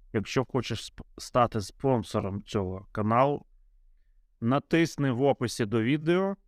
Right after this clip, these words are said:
номер карти та можеш зробити донат, якщо хочеш стати спонсором цього каналу. Разом до перемоги. Поширюй це відео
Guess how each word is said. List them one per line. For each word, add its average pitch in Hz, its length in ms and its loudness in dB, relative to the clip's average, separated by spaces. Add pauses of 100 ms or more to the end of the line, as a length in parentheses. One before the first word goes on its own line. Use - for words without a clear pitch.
(1400)
номер 120 380 2
карти 113 560 0 (1000)
та 107 100 -4
можеш 120 460 0
зробити 101 460 -2
донат, 113 380 0
якщо 95 540 -10 (100)
хочеш - 440 -4
стати 107 500 -2 (320)
спонсором 110 720 -2
цього 95 360 -6
каналу. 101 520 -6 (1600)
Разом 110 540 2 (160)
до 120 180 -2
перемоги. 95 680 -2 (420)
Поширюй 104 600 0 (540)
це - 220 -4
відео 117 500 0